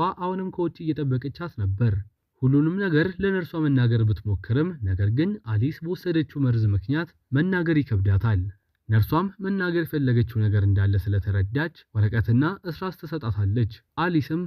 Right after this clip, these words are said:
መናገር የፈለገችውን በመጻፍ ላይ እያለች ነርሷ ተጠርሳ ትወጣለች።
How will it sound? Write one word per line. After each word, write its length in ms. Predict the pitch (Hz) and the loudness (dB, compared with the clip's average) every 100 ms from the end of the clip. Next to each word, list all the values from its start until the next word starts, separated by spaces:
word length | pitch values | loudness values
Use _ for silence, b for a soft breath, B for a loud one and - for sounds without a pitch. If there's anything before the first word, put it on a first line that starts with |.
| 156 | 0
መናገር 380 | 107 98 101 110 | 2 4 4 2
የፈለገችውን 680 | 107 113 117 117 - 180 190 | 2 2 2 0 0 -2 0
በመጻፍ 440 | 180 131 123 104 | 0 0 0 0
ላይ 160 | 110 107 | 2 2
እያለች 460 | 101 101 120 180 - - | 2 2 2 0 -4 -4
ነርሷ 340 | 107 - 151 170 | -2 0 -4 -4
ተጠርሳ 440 | 196 202 - 165 | -6 -6 -6 -6
ትወጣለች። 540 | 120 104 95 98 117 | -2 -2 2 2 2